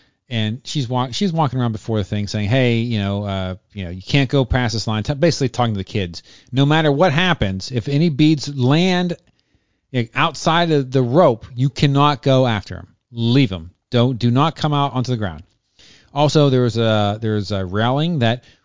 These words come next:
once the final float went by, the, the gator float went by, they're gonna be moving the railing. So she's like, "Hey, you know, you got that go-," so <laughs> this is the, the, the beauty of it.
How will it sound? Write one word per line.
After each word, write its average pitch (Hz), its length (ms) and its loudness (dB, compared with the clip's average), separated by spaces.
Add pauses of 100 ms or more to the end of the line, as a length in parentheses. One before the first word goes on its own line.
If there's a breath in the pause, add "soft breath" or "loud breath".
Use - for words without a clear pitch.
once 131 460 -2
the 127 160 -2
final 147 440 -2
float 135 420 0
went 127 280 -6
by, 117 380 -2
the, 110 180 -2
the 107 100 -6
gator 127 460 2
float 135 300 0
went 120 160 -2
by, 107 380 -2 (360 soft breath)
they're 120 140 2
gonna 113 140 0
be 110 120 0
moving 110 360 0
the 104 80 -4
railing. 82 340 -8
So 104 160 -4
she's 101 160 -2
like, 95 120 -4
"Hey, 120 200 2
you 107 220 -6
know, 98 60 -2
you 98 140 -6
got 131 140 0
that 113 160 0
go-," 127 80 -10
so 165 180 2 (200 loud breath)
<laughs> - 140 -20
this 175 380 2
is 143 60 -4
the, - 60 -2
the, 127 220 -2 (120)
the 113 80 -2
beauty 110 260 -2
of 90 120 -6
it. 92 120 -14